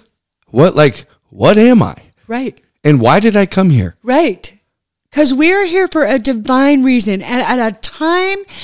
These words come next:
Speaker 2: that what we're witnessing in the world is unprecedented. Nobody knows what is happening because we haven't experienced anything like this in the history of known of mankind.
Speaker 1: Mm-hmm.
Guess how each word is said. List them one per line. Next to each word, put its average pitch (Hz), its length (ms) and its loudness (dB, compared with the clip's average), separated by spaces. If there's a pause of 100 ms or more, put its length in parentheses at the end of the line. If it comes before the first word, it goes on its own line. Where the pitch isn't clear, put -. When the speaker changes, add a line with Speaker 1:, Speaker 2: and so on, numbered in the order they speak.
(480)
Speaker 2:
that 220 340 -2 (380)
what 294 260 -2
we're 269 220 -2
witnessing 285 580 -4
in 247 180 -4
the 214 80 -4
world 233 400 -2
is 226 160 -6
unprecedented. 202 1080 -8 (320)
Nobody 294 520 2
knows 285 540 0
what 254 120 -4
is 254 140 -6
happening 240 540 -4
because 226 320 -4
we 269 480 2
haven't 285 360 -2
experienced 285 920 -2
anything 254 480 -2
like 240 240 -2
this 240 180 -6
in 233 120 -4
the 226 120 -4
history 220 460 -2
of 196 120 -4
known 196 280 -4
of 175 140 -8
mankind. 175 720 -10
Speaker 1:
Mm-hmm. 113 380 -6